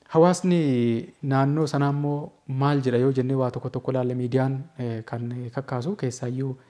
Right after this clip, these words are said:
ee, lammiileen Sudaan hedduun isaanii, ee, akka qaamonni ibsa kana baasan laalanii miti garaagarummaan guddaan jiraachuudha kan mul'isu. Keessattuu dhimmi nuti barbaannu dhimma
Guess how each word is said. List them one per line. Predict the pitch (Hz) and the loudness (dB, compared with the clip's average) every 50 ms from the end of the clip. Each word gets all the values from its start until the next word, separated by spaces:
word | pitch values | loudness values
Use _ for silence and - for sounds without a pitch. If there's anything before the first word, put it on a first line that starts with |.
| _ _ _ _ _ _ _ _ _ - | _ _ _ _ _ _ _ _ _ -8
ee, | 147 143 143 135 131 127 135 135 | -6 -4 -2 -2 -2 -4 -2 0
lammiileen | 135 135 143 156 175 196 190 | 0 0 2 2 0 0 0
Sudaan | 180 170 156 160 160 170 170 - _ _ _ _ _ _ _ _ _ _ _ _ _ _ _ | -2 -2 -2 -2 -2 -4 -8 -12 _ _ _ _ _ _ _ _ _ _ _ _ _ _ _
hedduun | 147 139 127 143 156 151 | -4 -4 -2 -4 -4 -4
isaanii, | 139 147 135 127 127 139 165 208 247 - - _ _ _ _ _ _ _ _ _ _ _ _ - | -4 -4 -2 -2 -2 -2 -2 -4 -4 -8 -12 _ _ _ _ _ _ _ _ _ _ _ _ -4
ee, | 135 131 127 123 123 123 131 - - | -2 0 0 0 0 -2 -4 -6 -6
akka | - 139 - - 156 | -8 -6 -4 -4 -6
qaamonni | 147 - 160 135 131 131 135 143 143 143 143 143 143 147 147 147 151 156 170 175 - _ _ _ - - - 139 | -6 -4 -2 -2 0 0 0 -2 -2 -2 -2 0 0 0 -2 -2 -4 -6 -8 -12 -18 _ _ _ -16 -10 -8 -8
ibsa | 127 - - - 139 | -8 -6 -6 -8 -6
kana | - 143 131 127 | -4 -4 -4 -2
baasan | 120 127 131 131 131 - 131 120 120 175 139 | 0 0 0 0 0 -2 -6 -6 -8 -8 -4
laalanii | 123 120 123 123 123 120 120 120 | -2 0 0 0 0 0 0 -2
miti | 117 117 - 120 | -2 -4 -4 -4
garaagarummaan | 131 120 120 113 123 123 123 127 131 131 127 127 139 - _ _ _ | -4 -4 -2 -2 -2 -2 -2 -2 -2 -2 -4 -4 -6 -10 _ _ _
guddaan | - 123 120 135 127 123 120 | -12 -6 -4 -2 -2 0 0
jiraachuudha | 123 123 123 120 - 127 123 | 0 -2 -2 -4 -4 -6 -6
kan | - 123 123 | -6 -4 -4
mul'isu. | 127 135 135 127 - 190 247 - _ _ _ _ _ _ _ _ _ _ _ _ _ _ | -4 -4 -6 -6 -6 -6 -8 -8 _ _ _ _ _ _ _ _ _ _ _ _ _ _
Keessattuu | - 165 165 165 175 170 - - 202 202 - - - - - - - - | -4 -2 -2 0 -2 -4 -4 -4 -6 -6 -8 -14 -20 -20 -20 -14 -4 2
dhimmi | 165 165 170 | 4 6 6
nuti | 165 143 - 147 | 6 4 2 0
barbaannu | 143 139 135 135 131 135 156 233 - - _ _ _ _ _ _ _ _ _ - - _ _ _ _ _ _ _ - - | 0 0 0 0 -2 -2 -2 -4 -8 -12 _ _ _ _ _ _ _ _ _ -20 -20 _ _ _ _ _ _ _ -6 -4
dhimma | 156 147 156 151 151 143 | -2 0 0 0 0 0